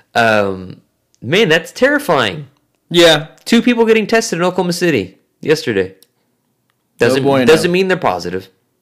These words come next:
Speaker 1: but it means I need to know the names of those people.
Speaker 2: Yeah, and stay away from them.
Speaker 1: And stay with, 'cause, of course, they're not gonna do it. But, but I was just like, "Please,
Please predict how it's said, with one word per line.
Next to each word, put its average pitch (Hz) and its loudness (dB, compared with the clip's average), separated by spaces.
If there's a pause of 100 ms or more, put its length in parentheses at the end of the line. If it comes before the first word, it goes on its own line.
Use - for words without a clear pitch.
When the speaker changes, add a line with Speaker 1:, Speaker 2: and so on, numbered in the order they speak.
(640)
Speaker 1:
but 113 2
it 113 2
means 117 -4 (140)
I 120 -2
need 123 0
to 117 0
know 110 2
the 110 -2
names 107 -2
of - -8
those 98 -4
people. 143 -6
Speaker 2:
Yeah, 123 0
and 120 -8
stay 120 -2
away 110 -2
from 107 -10
them. 110 -14 (120)
Speaker 1:
And 143 -2
stay 202 0
with, 165 -8
'cause, 175 -4 (220)
of - -8
course, 202 0
they're - -2
not 147 -4
gonna 117 0
do 107 2
it. 104 0 (1040)
But, - -8
but 113 0
I 110 -2
was 120 -2
just 120 -10
like, - -6
"Please, 123 -4